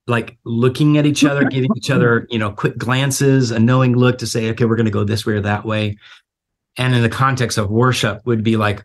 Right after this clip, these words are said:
Speaker 1: uh, a choir that's really attentively looking at the director or even at one another or at the congregation.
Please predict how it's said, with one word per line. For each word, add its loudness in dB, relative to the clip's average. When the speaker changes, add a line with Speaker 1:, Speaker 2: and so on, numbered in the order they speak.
Speaker 1:
uh, -6
a -2
choir -2
that's -4
really 4
attentively 0
looking 0
at -2
the 2
director 0
or 2
even 2
at -4
one -2
another 2
or 2
at -2
the -6
congregation. 0